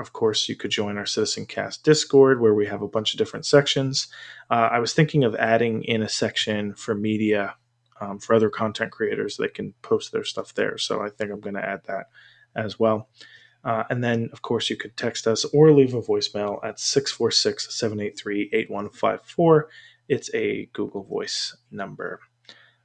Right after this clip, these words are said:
Um, and, uh, uh, as you would probably imagine, we'd love to plug the Parlay House. It's a, it's a non-org, uh, group, really, um, a place, a safe place for people to play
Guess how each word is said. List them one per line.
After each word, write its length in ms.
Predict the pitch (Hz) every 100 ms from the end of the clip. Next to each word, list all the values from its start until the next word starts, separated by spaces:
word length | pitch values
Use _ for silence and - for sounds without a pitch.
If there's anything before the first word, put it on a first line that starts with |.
| -
Um, 340 | 110 107 113
and, 140 | 120 113
uh, 160 | 110 - - _
uh, 380 | 127 110 110 110 113
as 200 | 113 113
you 80 | 113
would 160 | 113
probably 500 | - 123 120 127 131
imagine, 580 | 123 127 131 135 139 131
we'd 200 | 113 113
love 160 | 117 120
to 100 | -
plug 580 | - - 123 123 113 113 - - - - _ _
the 280 | 117 120 117
Parlay 480 | 117 - 139 127 117
House. 460 | 110 104 107 -
It's 180 | 107 - -
a, 320 | 113 110 110 - _ _ _
it's 220 | - -
a 140 | 113 107
non-org, 1040 | 107 110 127 135 135 135 135 131 120 113 - - _ _ _ _
uh, 160 | 110 110
group, 440 | 104 120 165 170 - _ _
really, 540 | 120 117 113 113 113 -
um, 400 | 117 107 110 110
a 60 | 123
place, 580 | - - 117 113 - -
a 80 | 135
safe 340 | - 123 123 -
place 300 | - 117 -
for 120 | -
people 320 | - 117 110
to 60 | 107
play 500 | - 123 113 113